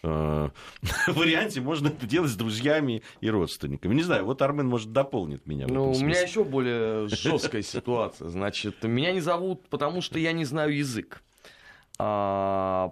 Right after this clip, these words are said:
Speaker 2: потому что я позволяю себе массу критических замечаний по поводу всего того, что происходит, а это категорически не нравится.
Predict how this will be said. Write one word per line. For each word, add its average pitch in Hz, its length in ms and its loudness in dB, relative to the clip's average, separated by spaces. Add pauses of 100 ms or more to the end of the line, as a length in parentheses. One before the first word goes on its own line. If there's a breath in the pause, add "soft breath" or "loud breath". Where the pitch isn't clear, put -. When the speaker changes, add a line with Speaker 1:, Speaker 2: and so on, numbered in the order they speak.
Speaker 2:
потому 120 440 -2
что - 200 -4
я 147 200 2
позволяю 131 640 0
себе 127 340 -2
массу 147 580 2
критических 113 720 -4
замечаний 123 640 0
по 107 180 -4
поводу 131 320 0
всего 127 320 0
того, 131 360 -2
что 131 260 -2
происходит, 117 680 -2
а 80 60 0
это 127 200 -2
категорически 117 720 -4
не 120 120 0
нравится. 104 580 -4